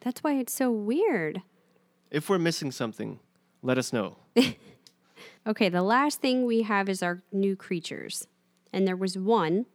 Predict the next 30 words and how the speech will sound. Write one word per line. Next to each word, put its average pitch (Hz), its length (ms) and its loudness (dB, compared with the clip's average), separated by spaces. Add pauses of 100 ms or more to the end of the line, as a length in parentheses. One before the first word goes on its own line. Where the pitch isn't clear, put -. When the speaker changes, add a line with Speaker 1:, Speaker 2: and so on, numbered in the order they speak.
(640)
Speaker 1:
the 190 80 -2
Haxan 233 540 -2
Paxan, - 580 -6 (840)
a 196 60 -6
large 220 440 0
human-like 233 520 2
creature 185 460 -4
whose 170 260 -2
magical 202 480 -2
energy 196 480 0
and 170 160 -2
scent 180 400 -2
is 180 160 -6
strong 190 380 -2
enough 208 240 -2
to 196 120 -6
disguise 170 680 -8
the - 120 -8
presence 233 440 2
of 190 100 -2
magical 202 480 2
humans. - 720 -4 (320)
This 208 200 0
was 202 140 2
played 190 260 0
by 180 120 0
Jason 175 400 0
Burkhart. 156 420 -6 (160)
Speaker 2:
Very 131 460 0
creepy 120 580 -6